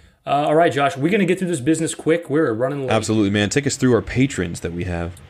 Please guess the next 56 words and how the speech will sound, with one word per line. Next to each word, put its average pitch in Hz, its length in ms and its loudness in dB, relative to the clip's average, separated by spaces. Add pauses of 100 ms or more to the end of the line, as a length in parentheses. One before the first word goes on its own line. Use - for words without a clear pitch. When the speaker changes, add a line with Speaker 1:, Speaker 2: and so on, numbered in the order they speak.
(840)
Speaker 1:
First, 202 240 0
we 170 80 0
got 131 300 2
Joshy 196 380 0
Big 170 200 2
Boy. 208 320 2 (220)
Speaker 2:
Joshy 254 460 0
Big 208 280 0
Boy. 156 300 2
It's 104 180 -6
not 233 240 -2
me, 247 180 2
guys. 185 640 0
It's 139 100 -6
another 170 320 2
Josh. 120 500 0 (140)
A - 60 -4
cooler 120 380 -2
Josh. 95 160 -12
Speaker 1:
No, 131 140 4
it's 127 180 0
really 147 180 2
just 123 220 -6
Josh 123 300 0
throwing 127 220 -8
five 110 240 -2
dollars 104 220 -2
on - 100 -12
the 101 60 -16
patron 101 320 -10
just 98 120 -12
to 120 40 -12
make 120 80 -6
Speaker 2:
Oh, 120 40 0
Speaker 1:
us 117 80 -4
Speaker 2:
quit 151 180 0
Speaker 1:
feel 104 120 -4
better. 92 60 -2
Speaker 2:
joshing 87 160 -10
around. 82 320 -8 (320)
Speaker 1:
Uh, 117 420 0
Ryan 147 320 0
Barca. 170 580 0
Speaker 2:
Ryan 185 360 0
Speaker 1:
Who 156 120 0
also 196 220 2
Speaker 2:
Barca. 214 100 2
Speaker 1:
left 196 160 2
that 190 160 0
sick 196 320 0
iTunes 170 480 -2
comment 156 320 -4
last 147 220 -4
week. 160 160 -2
Thank 139 220 -10
you. 165 160 -2